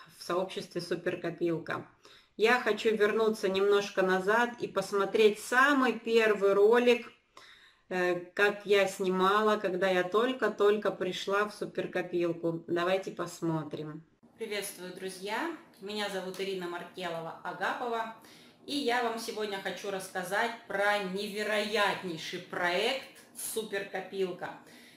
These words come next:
В нём я зарегистрировалась, э, десять дней назад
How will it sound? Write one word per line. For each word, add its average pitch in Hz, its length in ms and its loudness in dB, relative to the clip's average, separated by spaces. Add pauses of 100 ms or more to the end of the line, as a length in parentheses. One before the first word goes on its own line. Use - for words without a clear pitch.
(140)
В 196 180 -10
нём 320 240 0
я 262 180 2
зарегистрировалась, 220 1200 -2
э, 190 180 0
десять 196 420 -4
дней 185 240 0
назад 185 400 0